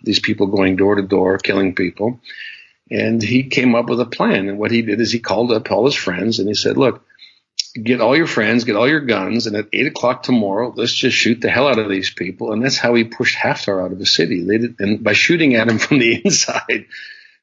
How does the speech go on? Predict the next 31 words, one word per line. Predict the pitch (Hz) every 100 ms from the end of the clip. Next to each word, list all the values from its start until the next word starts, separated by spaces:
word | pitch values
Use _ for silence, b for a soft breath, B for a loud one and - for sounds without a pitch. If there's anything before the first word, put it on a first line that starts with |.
| -
uh, | 110 110 -
and | 117 123
they | 120
repulsed | 131 127 175 -
these | - 98
people. | - 92 92 90 - _ B B B -
Uh, | 104 110
when | 127 120
I |
went | 120 123
to | 127
Zawiya, | 117 120 123 147 220 90 95
which | 107 -
is | 107 101
a | 98
major | 104 107 104 101
smuggling | - 147 160 110
center, | 98 98 90 92 95
I |
talked | 104 110 107
to | 110
these | 101 95
very | 101 113
nice, | 104 104 - -
well-dressed, | 104 104 107 107 104 - -
uh, | 92 95
people | 98 107 120
in | 101
the | 95
city | - 110
council | 110 92 98 - 139 147